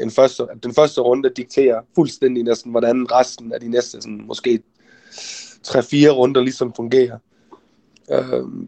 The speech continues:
bare fordi, at hvis der er mange offensive linemen, der er blevet draftet i starten, men så, så bliver der også en del, der ligesom prøver at blive taget op senere, fordi, som der måske ikke engang har brug,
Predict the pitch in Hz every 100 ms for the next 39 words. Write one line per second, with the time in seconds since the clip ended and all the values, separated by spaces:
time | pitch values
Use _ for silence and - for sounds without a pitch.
0 | - 131 120 127 131 127 117 117 - 117
1 | 120 127 139 143 127 123 123 131 120 120
2 | 117 123 131 - 120 110 135 135 120 113
3 | 110 123 120 - _ _ _ _ 139 131
4 | 127 131 123 120 143 123 127 120 117 127
5 | 127 127 123 - 117 120 127 127 131 135
6 | 113 - 117 120 - - 120 120 113 110
7 | 135 123 123 113 110 117 120